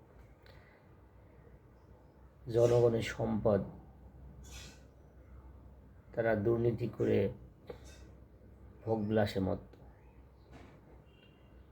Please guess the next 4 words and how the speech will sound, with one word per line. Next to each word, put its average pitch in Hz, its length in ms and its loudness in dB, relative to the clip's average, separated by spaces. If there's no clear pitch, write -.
সুতরাং 117 360 2
এই 110 160 -2
সমস্ত 113 520 -8
দুর্বৃত্তদেরকে 113 880 0